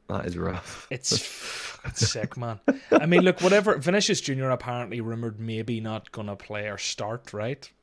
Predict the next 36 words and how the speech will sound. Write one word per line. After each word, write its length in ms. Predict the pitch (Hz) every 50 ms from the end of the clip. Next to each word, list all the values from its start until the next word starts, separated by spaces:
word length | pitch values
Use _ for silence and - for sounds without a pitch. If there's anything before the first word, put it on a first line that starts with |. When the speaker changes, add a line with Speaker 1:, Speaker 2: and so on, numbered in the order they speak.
| _
Speaker 2:
Which 160 | - 117 - -
is 80 | 110
mad 460 | 101 107 104 104 104 107 117 131 131 - -
because 200 | - - - 107
he's 120 | 101 95 -
so 120 | - 107 92
good. 240 | 101 98 110 120 - - - - - - - - - -
But, 100 | 151 135
like, 300 | 143 139 131 131 - _ _ _ _ _ _ _ _ _ - 135
Jude 300 | - - 185 196 175 143
Bellingham, 640 | 139 135 127 127 127 131 131 131 131 123 117 107 - _ _ -
Hakimi, 720 | - - - - - 131 123 123 131 131 123 117 117 - -
and 140 | 117 110 -
Thibaut 320 | - - 127 117 127 110
Courtois, 720 | - - 131 113 98 - - - 104 104 113 123 127 117 - _ _ _ _ -
between 420 | - 127 - - - 135 139 147
them 120 | 147 147 135
with 200 | 123 117 - -
bonuses 280 | 120 107 113 110 90 85
Speaker 1:
All 40 | 82
Speaker 2:
and 80 | 80
Speaker 1:
down. 180 | 85 82 80 80
Speaker 2:
blah, 140 | 80 110 110
blah, 340 | - 113 107 110 113 113
blah, 300 | 107 110 107 110 113 117
between 300 | 117 - - - 160 156
the 40 | 151
three 300 | 127 - - 120 110 110
of 60 | 117
them 100 | 120 127
have 100 | 120 110
three 240 | - - - 120 113
hundred 260 | 104 110 110 110 104
and 80 | 107 101
thirty-two 500 | - - 107 104 104 101 95 - 107 101
points, 480 | - - 98 104 120 123 - - -